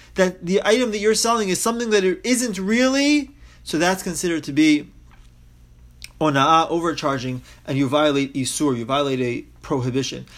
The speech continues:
But if you're just trying to show people how good the item is, you're trying to highlight the qualities of the item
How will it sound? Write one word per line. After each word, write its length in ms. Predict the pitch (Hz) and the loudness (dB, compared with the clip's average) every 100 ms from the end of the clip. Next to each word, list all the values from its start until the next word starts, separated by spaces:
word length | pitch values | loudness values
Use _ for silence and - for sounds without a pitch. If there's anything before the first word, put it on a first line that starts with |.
| - | -6
But 80 | 156 | -2
if 60 | 139 | 0
you're 100 | 175 | 0
just 120 | 190 | 0
trying 180 | 214 175 | 0 0
to 60 | |
show 120 | - | 0
people 240 | 196 196 160 | -2 -2 -2
how 160 | 147 | -2
good 320 | 135 113 285 339 | -2 0 0 0
the 160 | 254 | 2
item 260 | 208 180 156 | 2 2 0
is, 300 | 151 143 143 - - - - | 0 0 -4 -16 -20 -20 -18
you're 80 | 147 | -4
trying 200 | 196 175 | -2 -2
to 80 | 160 | -4
highlight 600 | - 226 233 185 151 - - - - | 0 2 4 4 2 -2 -20 -20 -8
the 100 | 165 | -6
qualities 640 | - - - 277 254 196 165 | -4 -2 2 4 2 0 -2
of 140 | 165 | -2
the 140 | 165 156 | -2 0
item 420 | 151 147 139 | 2 0 -2